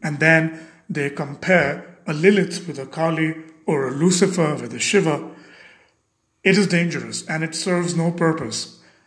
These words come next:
because those traditions are independent in their own way. Lilith has her own philosophy to boot with. Lucifer has his own philosophy to boot with. So practitioners of this system,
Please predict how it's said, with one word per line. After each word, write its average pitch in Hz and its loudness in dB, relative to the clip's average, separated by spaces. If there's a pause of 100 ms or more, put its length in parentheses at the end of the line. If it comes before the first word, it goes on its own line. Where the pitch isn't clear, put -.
(160)
because 185 2
those 226 2
traditions 220 4
are 185 -2
independent 185 2
in 160 0
their 156 -2
own 160 -4
way. 175 0 (220)
Lilith 190 2
has 156 -2
her 156 -6
own 185 2
philosophy 185 -2 (260)
to 180 0
boot 175 0
with. - -2 (1160)
Lucifer 196 4
has 185 0
his 175 -2
own 170 -2
philosophy 170 -4
to 170 -6
boot 160 -4
with. - -8
So 202 0
practitioners 214 -2
of 190 -2
this 220 0
system, - -4